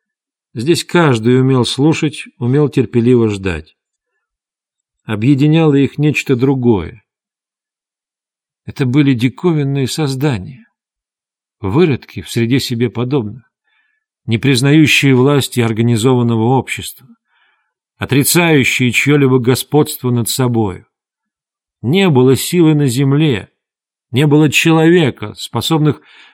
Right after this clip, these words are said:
подчинить их себе наперекор их желанию.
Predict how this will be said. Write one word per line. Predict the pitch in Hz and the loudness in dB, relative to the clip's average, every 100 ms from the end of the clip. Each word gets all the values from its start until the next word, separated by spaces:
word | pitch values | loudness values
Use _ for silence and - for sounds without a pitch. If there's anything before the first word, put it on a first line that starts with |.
| _ | _
подчинить | - 135 - - 165 185 156 | -4 -4 -2 0 2 2 0
их | 170 | -2
себе | - 147 139 143 185 | -2 -2 0 2 2
наперекор | 143 139 151 147 - 180 160 | 2 0 2 2 2 2 4
их | 147 | 2
желанию. | 107 156 165 151 107 95 76 | 2 2 2 0 -4 -8 -16